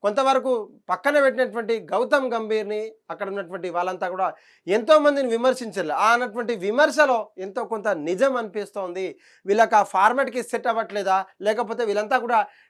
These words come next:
టెస్ట్ కావచ్చు, టీ ట్వంటీ కావచ్చు, లేదంటే క్రేజ్కున్నటువంటి ఫ్రాంచైజీలకు మాత్రమే ఆట ఆడుతారా అనేది కూడా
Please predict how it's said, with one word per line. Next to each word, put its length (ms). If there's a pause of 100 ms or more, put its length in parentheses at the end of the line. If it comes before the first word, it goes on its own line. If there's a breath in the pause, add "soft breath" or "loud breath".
(120 soft breath)
టెస్ట్ 280
కావచ్చు, 560
టీ 220
ట్వంటీ 300
కావచ్చు, 540
లేదంటే 480 (260 soft breath)
క్రేజ్కున్నటువంటి 840
ఫ్రాంచైజీలకు 760
మాత్రమే 560 (120)
ఆట 280
ఆడుతారా 640
అనేది 220
కూడా 260